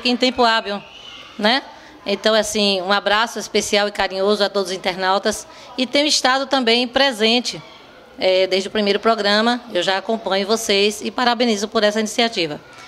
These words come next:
Bom, de-, é, enquanto a, a minha estadia, é, que creio seja rápida, por noventa dias, pela ausência do prefeito, como é do conhecimento da, da população,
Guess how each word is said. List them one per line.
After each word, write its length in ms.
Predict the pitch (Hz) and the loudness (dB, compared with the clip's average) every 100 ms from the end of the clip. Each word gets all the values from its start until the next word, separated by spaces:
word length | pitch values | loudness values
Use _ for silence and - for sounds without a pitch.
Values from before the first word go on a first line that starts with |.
| - - - - - | -20 -20 -20 -20 -4
Bom, 200 | - 294 | 2 2
de-, 200 | 220 175 | 0 -2
é, 380 | 180 208 202 220 | 0 0 0 2
enquanto 380 | 277 294 302 302 | 0 2 2 2
a, 600 | 262 247 233 220 208 180 - - 208 | 4 4 2 2 0 -4 -10 -8 -2
a 120 | 214 | 0
minha 140 | 220 | 2
estadia, 680 | 226 - 214 185 208 214 214 - - - - - - - | 0 0 0 0 2 2 0 -12 -20 -20 -20 -20 -20 -8
é, 300 | 190 180 175 | -2 2 2
que 160 | 175 208 | 0 -2
creio 340 | 220 208 202 | 2 2 0
seja 280 | - 196 185 | -2 0 -2
rápida, 600 | 147 196 214 262 240 247 - - - | 0 0 0 0 -2 -2 -6 -16 -6
por 120 | 185 | -2
noventa 420 | 190 175 190 202 | 0 0 0 0
dias, 500 | 196 196 220 233 233 | 0 2 4 2 0
pela 180 | 190 180 | 0 0
ausência 640 | 175 175 180 175 175 160 - - - | 0 -2 -4 -2 -4 -4 -8 -20 -10
do 100 | - | -6
prefeito, 480 | 180 196 190 185 180 | -2 -2 0 -2 -2
como 140 | 196 185 | -2 -2
é 60 | |
do 60 | 185 | -2
conhecimento 420 | 196 190 180 175 | -2 -4 -4 -2
da, 480 | 180 180 175 170 165 | 0 0 0 -2 -4
da 140 | 165 | -6
população, 680 | 190 185 202 220 - 196 208 | -6 -2 0 0 -2 -4 -6